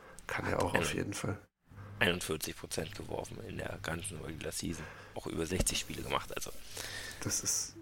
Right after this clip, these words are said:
Speaker 1: braucht man sich keine Gedanken haben, dass der wahrscheinlich ein großes
Speaker 2: Ja.
Speaker 1: Spiel haben wird. Andererseits, ich kann mir vorstellen, die Heat, nur noch mal kurz, weswegen ich sie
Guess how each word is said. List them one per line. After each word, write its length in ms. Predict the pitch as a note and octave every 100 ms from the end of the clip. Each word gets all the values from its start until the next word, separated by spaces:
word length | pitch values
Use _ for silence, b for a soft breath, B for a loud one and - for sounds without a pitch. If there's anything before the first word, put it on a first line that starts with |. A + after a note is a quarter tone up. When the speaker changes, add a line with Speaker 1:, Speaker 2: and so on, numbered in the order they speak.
| - -
Speaker 1:
braucht 240 | - G2
man 140 | G2+ F2+
sich 180 | G2
keine 240 | - F2+ F#2+
Gedanken 400 | G2+ F2+ - G2+
haben, 220 | F#2+ F#2+
dass 160 | F#2+ -
der 140 | F#2
wahrscheinlich 320 | F#2+ G2 G2
ein 40 | A2
großes 380 | G#2+ - -
Speaker 2:
Ja. 60 | F2 B B
Speaker 1:
Spiel 300 | - - G#2+
haben 220 | F#2+ F#2+
wird. 200 | G#2 - b b b b b b - - - - - - - - _ _ _ -
Andererseits, 680 | - G#2 A#2 - A2+ A2 - - -
ich 120 | -
kann 160 | - A2+
mir 80 | B2
vorstellen, 560 | - A2 - A2 G#2+
die 140 | - G#2+
Heat, 320 | A#2 C#3+ - - -
nur 200 | G#2+ A2
noch 100 | B2
mal 120 | A#2+
kurz, 360 | - B2 - b b b b -
weswegen 540 | G#2 G#2 - G#2+ G#2
ich 220 | - A2+ -
sie 260 | G#2 G#2+